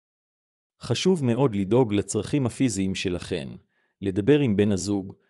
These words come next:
לנסות דברים חדשים ולזכור שאפשר גם להיעזר בסופר קמגרה כדי לחזור למסלול.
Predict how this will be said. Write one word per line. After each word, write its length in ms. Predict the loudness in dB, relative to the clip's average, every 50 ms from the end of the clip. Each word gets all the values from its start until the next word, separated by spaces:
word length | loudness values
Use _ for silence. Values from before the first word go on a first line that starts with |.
| _ _ _ _ _
לנסות 480 | -4 -4 -4 -2 -2 2 2 2 2 2
דברים 380 | -2 -2 0 0 0 -2 -2
חדשים 480 | 0 -2 -2 -2 -2 -4 -2 -2 -2 0
ולזכור 520 | 0 0 0 0 -4 -2 0 2 2 2 2
שאפשר 540 | 0 -2 -2 -2 -2 0 2 2 2 2 2
גם 200 | 0 2 2 2
להיעזר 420 | 2 4 2 2 2 2 0 0 2
בסופר 500 | -2 -2 0 0 0 0 0 -2 -4 -4
קמגרה 600 | -2 -2 -2 0 2 2 2 4 4 2 0 -2
כדי 340 | -6 -6 -6 -2 0 2 2
לחזור 480 | 0 0 -2 -4 2 2 4 4 4
למסלול. 600 | 2 2 0 -2 -4 -6 -4 -6 -6 -6 -8 -12